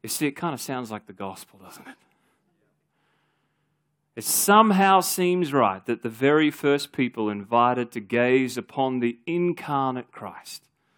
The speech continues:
the ultimate gift of God, least expected it, and arguably probably least deserved it. And yet there was God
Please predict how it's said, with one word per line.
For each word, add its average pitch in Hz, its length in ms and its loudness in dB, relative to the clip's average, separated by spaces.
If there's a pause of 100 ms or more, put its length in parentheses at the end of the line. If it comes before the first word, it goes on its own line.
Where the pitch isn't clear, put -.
(200)
the 113 240 -6
ultimate 165 580 0 (440)
gift 190 360 4
of 190 200 4
God, 95 400 -4 (400)
least 196 500 6
expected 147 600 -2
it, - 180 -10 (260)
and 117 280 -4
arguably 123 800 2
probably 107 580 -4
least 101 500 -10 (340)
deserved 92 520 -18
it. - 200 -20 (720)
And 101 120 -8
yet 110 180 0
there 143 460 4
was 160 220 0
God 92 380 -12